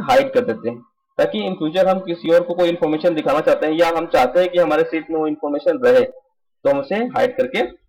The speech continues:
रख सकते हैं। Same यही चीज आपको कॉलम के साथ, रो के साथ करना है, Right click करेंगे और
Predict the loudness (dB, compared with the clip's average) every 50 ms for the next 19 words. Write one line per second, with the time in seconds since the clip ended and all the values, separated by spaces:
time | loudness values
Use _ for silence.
0 | -8 0 2 2 2 2 -2 -6 -6 _ -6 -6 -6 -8 -18 -20 _ _ _ _
1 | _ _ _ _ _ _ _ _ _ _ _ _ _ -6 -4 -2 0 -2 -2 -2
2 | -6 -4 -2 -2 -2 -2 -4 -6 -6 -6 -8 -14 -20 _ _ _ -20 -20 _ _
3 | _ _ _ _ _ -2 -2 0 0 -2 -2 -4 -4 -2 -2 -2 -2 -4 -4 -4
4 | -2 0 0 0 0 -2 -4 -2 -2 -2 -2 -2 -4 -2 -2 -2 -4 -4 -6 -10
5 | -14 -8 -4 -2 -2 -2 -4 -4 -8 -8 -4 -2 -2 -2 -2 -2 -4 -8 -8 -6
6 | -2 -2 -2 -2 -2